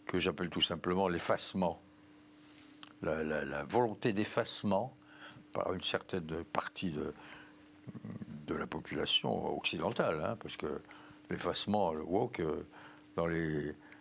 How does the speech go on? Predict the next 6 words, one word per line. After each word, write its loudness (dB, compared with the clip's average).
dans 0
les, 0
euh, -2
ghettos 4
sud-africains 2
ou -2